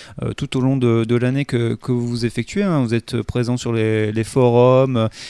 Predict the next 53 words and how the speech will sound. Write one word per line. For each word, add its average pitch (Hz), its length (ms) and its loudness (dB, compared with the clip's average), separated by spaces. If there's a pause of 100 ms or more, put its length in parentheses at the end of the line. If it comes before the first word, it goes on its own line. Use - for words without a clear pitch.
(120)
et 123 100 -2
puis, 127 380 -2
euh, 110 240 2
aussi 117 400 -6
par 113 180 -4
le 110 100 -2
biais 113 160 -4
de, 107 320 -4 (220)
alors 113 100 -6
je 113 60 -8
sais - 120 -8
pas 139 100 -2
si - 100 -4
c'est 123 120 -6
des 120 100 0
permanences 135 680 2
ou, 110 260 -4 (260)
euh, 110 220 -2
des, 110 680 -2
une 117 120 -6
permanence 123 440 0
en 123 80 0
tout 120 120 -10
cas 127 160 2
au 117 80 4
moins 123 180 0
sur, 113 240 -2
sur 117 180 0
Internet. 120 540 0 (400)
Euh, 117 80 -4
est-ce 127 240 -4
que 160 60 -2
vous 156 80 -4
pouvez 160 200 -2
nous, 147 200 2
nous 139 140 0
parler 139 220 2
un 139 60 2
petit - 160 -8
peu 151 100 -2
de 135 140 0
cet 120 220 -4
ancrage, 135 600 2 (240)
euh, 113 680 -2
local 123 420 -2
de, 117 180 0
de 113 120 -2
l'association, 127 840 -4
euh, 110 40 -4
depuis, 113 380 -4
euh, 110 60 -2
quelques 117 300 -6
années ? 113 240 -4